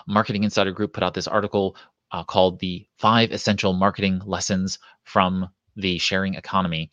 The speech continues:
And they run through them, and I think they're really, really good for us to kind of, uh, you know, at least, uh, digest in some level. And so the first one is bring people together through co-creation.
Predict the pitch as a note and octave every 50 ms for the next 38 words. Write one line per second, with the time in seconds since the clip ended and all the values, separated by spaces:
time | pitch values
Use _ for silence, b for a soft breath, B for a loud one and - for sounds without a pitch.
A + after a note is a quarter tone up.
0 | B B B _ - G2+ F#2 F#2 F2+ F2+ F2+ F2 F2+ G2 G#2+ A2+ A2 - - A2
1 | G#2 G2 G2+ F#2+ F2 F2+ F#2 F2+ G2 F#2 - G2 F#2 F2+ E2+ - G#2 A2 A2+ A2
2 | G#2 A2 G2 G2+ G2+ G2 F#2 E2 G2 E2+ - - F#2 E2+ E2 - - - F#2+ F2
3 | E2+ - - F#2 F2 D#2+ D#2 B B B B B - F2+ E2 D#2+ D#2+ E2 - _
4 | - A#2+ F#2+ D#2+ D#2 D2+ - - G#2+ G#2 A#2+ B2 - - - b b b b _
5 | _ _ - F2+ E2+ D#2+ G2 F2+ E2+ - G#2 G2 - - F#2+ E2+ - - G2+ F#2+
6 | G2 F#2+ F#2 - _ _ A2 G2 F2 F2 D#2+ D#2 - - B B B B B -
7 | A2+ G2 G2 F#2+ F#2 - G#2 F2 - - C3+ - - A#2 G#2 G2+ F#2+ - B B
8 | B B _ A#2+ B2 B2 - A#2+ A2 A2 - G#2+ F#2 F#2+ F2+ F#2 F#2 F#2 F2+ -
9 | _ _ _ - - G#2+ F#2+ - - G2+ F2 - - F#2 F2 E2+ D#2+ - E2+ D#2+
10 | D2